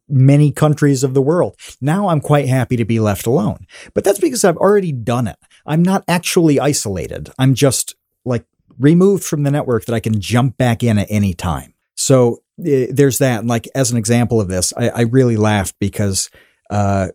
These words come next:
a couple days, whatever the last day that, that mail came before the new year, I don't know if it was the thirty-first or the thirtieth, whatever. I went out to get the mail, and,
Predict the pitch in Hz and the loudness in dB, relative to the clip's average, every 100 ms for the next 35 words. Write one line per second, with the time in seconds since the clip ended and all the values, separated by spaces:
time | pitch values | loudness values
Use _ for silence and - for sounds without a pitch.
0 | _ - 131 - 151 143 123 123 113 135 | _ -6 -4 0 0 2 2 2 2 0
1 | 190 190 156 131 117 117 - 113 113 101 | 0 0 0 0 0 -2 0 0 2 -2
2 | - 107 90 107 110 - 117 117 113 107 | -6 -8 -4 -2 -2 -2 0 2 2 0
3 | - 107 101 104 107 110 113 110 95 107 | -2 -2 0 2 2 2 2 0 -2 -2
4 | 110 101 - 90 98 - 107 113 113 - | 0 -2 -2 -4 -4 -6 -4 -2 -2 0
5 | 165 156 117 98 87 123 120 117 107 - | 0 0 -4 -6 -4 -2 0 0 0 -4
6 | 113 104 98 76 - - - - 123 147 | -4 -2 0 -2 -6 -12 -20 -4 0 2
7 | 170 151 135 135 - 120 110 104 82 95 | 2 0 -2 -2 0 -2 0 0 -2 -6
8 | _ _ - 110 101 98 104 | _ _ -2 0 2 0 -4